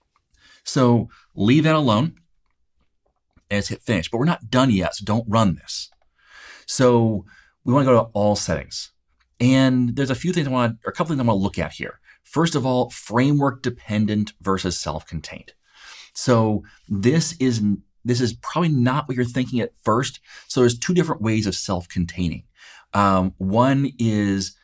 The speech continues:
to say, "Hey, I want to,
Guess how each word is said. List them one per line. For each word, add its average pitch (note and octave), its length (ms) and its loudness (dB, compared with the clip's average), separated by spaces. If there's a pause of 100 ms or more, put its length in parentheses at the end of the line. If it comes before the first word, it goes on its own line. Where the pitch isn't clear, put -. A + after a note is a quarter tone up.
(220)
to G#2+ 140 -2
say, G2 580 0
"Hey, G#2+ 220 -2
I G2+ 100 0
want G#2 460 -2
to, F#2+ 580 0